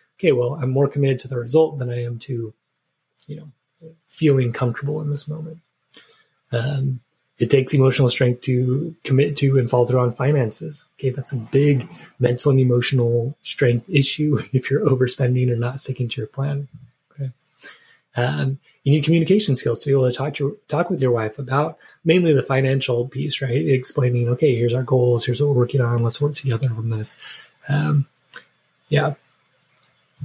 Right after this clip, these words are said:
Communication skills with yourself, maybe to commit to your exercise and diet program and, you know, kind of explain to your family, "Hey, here's my diet and exercise plan.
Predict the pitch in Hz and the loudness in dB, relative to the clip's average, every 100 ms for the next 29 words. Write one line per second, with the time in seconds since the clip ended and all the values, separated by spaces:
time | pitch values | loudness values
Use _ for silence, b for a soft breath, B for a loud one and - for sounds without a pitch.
0 | - 151 143 139 135 135 120 120 - 120 | -14 -4 2 4 4 2 2 0 0 0
1 | 110 107 113 131 113 117 110 113 113 120 | 0 -4 -2 -2 -2 -2 -2 -4 -4 -4
2 | 117 156 139 135 147 139 143 131 - 135 | -4 -4 -4 -2 0 -2 0 -2 -4 -4
3 | 143 139 131 131 143 - 151 147 151 165 | -4 -4 -4 -6 -8 -10 -8 0 2 4
4 | 139 135 147 143 127 123 131 123 123 - | 4 4 4 4 2 2 2 2 2 0
5 | 123 117 120 110 120 120 139 135 131 123 | 0 0 -2 -4 -4 -4 0 2 4 4
6 | 120 120 120 131 135 135 - 120 - 123 | 2 -2 -4 -4 -4 -4 -2 -2 -2 -6
7 | 120 | -6